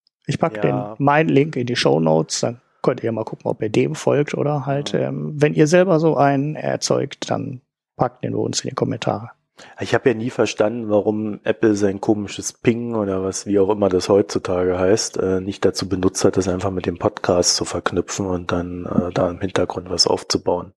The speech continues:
Speaker 2: Aber Apple ist ja in der Hinsicht eh sehr sonderbar.
Speaker 1: Genau, Apple ist im Bereich Social der totale Ausfall.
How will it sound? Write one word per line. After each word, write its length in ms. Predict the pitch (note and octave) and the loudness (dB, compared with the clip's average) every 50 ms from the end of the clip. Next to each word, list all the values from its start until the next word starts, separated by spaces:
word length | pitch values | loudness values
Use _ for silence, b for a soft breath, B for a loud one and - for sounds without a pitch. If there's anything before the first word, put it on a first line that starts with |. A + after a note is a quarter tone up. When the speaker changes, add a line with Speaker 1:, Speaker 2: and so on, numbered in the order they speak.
| _ _ | _ _
Speaker 2:
Aber 340 | - - F#2 F2+ F#2 F2+ - | -4 -4 -2 0 -2 0 0
Apple 240 | - F#2+ - - F#2+ | 0 0 2 -2 -2
ist 100 | F2+ - | -2 -2
ja 100 | - F#2 | -2 -2
in 80 | F2 F2+ | 0 4
der 120 | G2 F#2+ F2+ | 4 4 4
Hinsicht 300 | F#2 F#2+ F#2+ F#2+ - - | 4 0 -4 -4 -4 -4
eh 240 | G#2 F#2+ F#2+ F#2+ - _ | -6 -6 -6 -6 -8 _
sehr 360 | - - F#2+ F2+ E2+ E2+ - - | -8 -4 -2 -2 0 -2 -4 -6
sonderbar. 600 | - G#2 F2 E2 F#2+ G#2 - - - _ _ - | -8 -12 -12 -12 -12 -16 -20 -20 -20 _ _ 0
Speaker 1:
Genau, 300 | - B2 A2 A2 G#2 G#2+ - | 0 2 2 0 -4 0 2
Apple 280 | D3 C3 - C#3+ B2 | 2 4 4 2 4
ist 200 | A#2 C3 C3 - | 4 2 2 2
im 160 | - B2+ B2 A#2 | 0 0 0 0
Bereich 320 | A2+ A2+ A2+ A2+ B2 - | 2 2 2 2 2 2
Social 580 | - - B2 A#2 C3 B2 - B2+ A#2 A2+ B2 A#2+ - | 2 2 2 2 2 2 2 2 2 2 -2 -2 0
der 280 | A2+ A2+ A2+ A2 A2+ - - | 0 2 2 0 -2 -4 -2
totale 680 | - C#3+ A#2+ - - A#2+ A2+ A#2 A#2 A2+ G#2+ G#2+ - - - | 0 0 0 2 0 0 0 0 -2 -4 -6 -8 -12 -8 -4
Ausfall. 420 | A#2 G#2+ G#2+ - - - - - | -2 -2 -2 -4 -10 -10 -12 -12